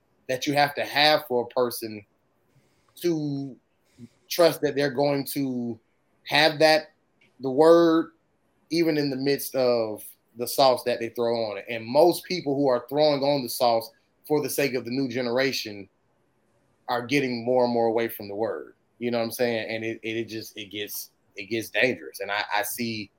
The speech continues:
I see now more clearly why, um, why there's such a, you know, a, a confusion or, or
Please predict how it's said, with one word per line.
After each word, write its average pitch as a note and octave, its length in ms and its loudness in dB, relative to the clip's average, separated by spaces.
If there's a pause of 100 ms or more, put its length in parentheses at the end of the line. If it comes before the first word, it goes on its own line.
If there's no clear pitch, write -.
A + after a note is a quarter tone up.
(320)
I C#3+ 120 8
see D#3 260 2
now C#3 320 6
more C3 220 4
clearly B2+ 400 0
why, G#2+ 580 2 (460)
um, F#2 540 -4 (520)
why C3 220 8
there's A#2+ 260 0
such B2+ 240 2
a, G2+ 240 -2 (1160)
you A2 120 -2
know, E2+ 240 -8 (360)
a, G#2 220 -2
a G#2+ 40 -6
confusion A2+ 680 -4
or, G#2 260 -2
or F#2+ 480 -4